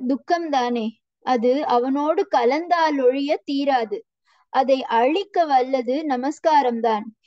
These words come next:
இதையே ஸ்லோகம் சொல்கிறது. நாம கீர்த்தனம் என்று காரியமாக பண்ணுவதெல்லாமும் ஓய்ந்து போய் ஒன்றும் பண்ணாமல் சரணாகதி என்று விழுவது நமஸ்காரத்தில்தான்.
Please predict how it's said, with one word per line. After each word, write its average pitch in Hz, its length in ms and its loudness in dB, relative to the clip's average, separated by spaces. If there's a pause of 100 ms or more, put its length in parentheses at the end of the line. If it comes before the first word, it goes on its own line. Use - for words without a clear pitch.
(220)
இதையே 311 460 0
ஸ்லோகம் 285 560 0
சொல்கிறது. 240 540 0 (400)
நாம 254 380 0
கீர்த்தனம் 330 720 -4
என்று 294 300 -6
காரியமாக 302 920 2
பண்ணுவதெல்லாமும் 262 1000 0 (500)
ஓய்ந்து 320 500 0
போய் 262 320 2 (280)
ஒன்றும் 320 500 -2
பண்ணாமல் 269 640 0 (460)
சரணாகதி 320 880 0
என்று 277 340 -2
விழுவது 269 640 0 (140)
நமஸ்காரத்தில்தான். 247 1160 0